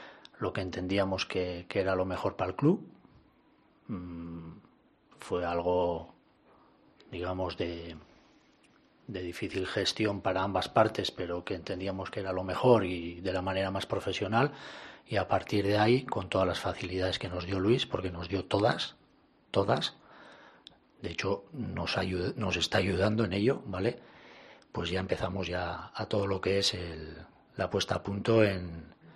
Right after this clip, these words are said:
en dar pasos con, con Ramis y, y por eso, digamos, pues,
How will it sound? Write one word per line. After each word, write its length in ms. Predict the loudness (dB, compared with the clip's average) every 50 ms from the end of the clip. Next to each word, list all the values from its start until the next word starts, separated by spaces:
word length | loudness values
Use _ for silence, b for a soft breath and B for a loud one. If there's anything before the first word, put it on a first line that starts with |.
| B B B B B
en 120 | -4 -2 0
dar 200 | 0 0 0 0
pasos 360 | -2 -2 -2 -4 -8 -10 -10
con, 480 | -10 -10 -8 -8 -8 -10 -10 -12 -16 -18 _ B B B B B B B B B B B B B B B B B _ _ _ _ _ _ _
con 240 | _ -8 -8 -6 -4
Ramis 520 | -4 -2 -2 0 0 0 2 0 0 -2 -4
y, 480 | -6 -8 -8 -10 -10 -12 -14 -16 -12 -8
y 140 | -8 -8
por 280 | -2 2 2 2 4 2
eso, 240 | 2 2 2 2 0
digamos, 480 | 0 0 0 0 0 2 2 0 0
pues, 420 | -2 -4 -4 -4 -2 -4 -6 -6